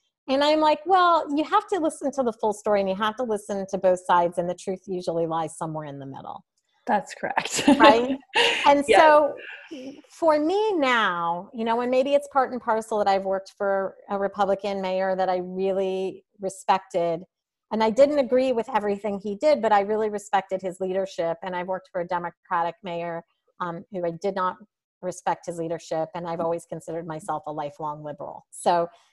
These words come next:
Speaker 1: you know,
Speaker 2: Mm-hmm.
Speaker 1: maybe it's part of that. And maybe it's part of psychology, which, you know, the higher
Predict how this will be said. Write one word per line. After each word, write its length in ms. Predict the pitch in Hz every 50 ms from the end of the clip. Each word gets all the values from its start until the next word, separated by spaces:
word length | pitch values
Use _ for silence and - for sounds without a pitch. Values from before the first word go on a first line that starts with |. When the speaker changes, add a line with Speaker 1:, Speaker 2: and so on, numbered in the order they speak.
| _ _
Speaker 1:
you 140 | - - 220
know, 140 | 226 226 226
Speaker 2:
Mm-hmm. 120 | - -
Speaker 1:
maybe 220 | 226 214 220 220 247
it's 260 | 240 247 262 233 -
part 220 | - - 247 233
of 60 | 233 240
that. 240 | 254 262 277 285 311
And 80 | 277
maybe 180 | 277 277 285 320
it's 100 | 311 311
part 180 | - 302 254 240
of 60 | 240 -
psychology, 840 | - 214 214 214 - - 294 294 294 285 269 220 208 202 185 175
which, 340 | 170 - 190 185 - - - -
you 100 | 226 220
know, 140 | 214 208
the 120 | 202 202 196
higher 640 | 196 - 208 208 214 214 220 220 214 208 190 -